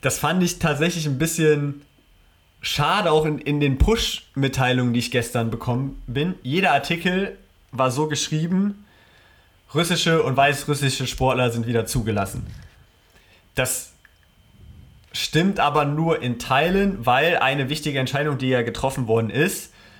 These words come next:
konträr zu dem, was die U-N-Sonderberichterstatterin, die meiner Meinung nach absolut nicht geeignet ist für ihren Job, ähm, ja, äh, gesagt hat, ist es jetzt so, dass alle, die sich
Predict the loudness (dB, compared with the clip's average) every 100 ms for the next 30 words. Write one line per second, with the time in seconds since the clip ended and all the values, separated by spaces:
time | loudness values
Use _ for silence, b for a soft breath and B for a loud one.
0 | B -2 -2 2 2 2 0 2 4 2
1 | 2 -2 -2 -4 -6 -4 -2 0 0 0
2 | 0 0 2 0 0 -6 -12 -6 -4 -2
3 | 0 0 2 0 -2 -6 -4 0 2 0
4 | 0 0 0 0 -2 -4 -6 -4 -2 -2
5 | 0 -2 -2 -2 -2 -4 -6 -6 -4 -4
6 | -4 -6 -10 B B B B -2 2 4
7 | 2 0 -4 -12 _ _ _ -20 -20 -20
8 | -20 -20 0 4 4 2 -2 -8 -4 -2
9 | 2 2 0 -2 -2 -4 -16 _ _ -4
10 | 0 0 0 0 2 2 0 -4 B B
11 | B _ -2 -2 2 2 4 2 2 0
12 | -8 -10 -2 2 2 0 -4 -6 -8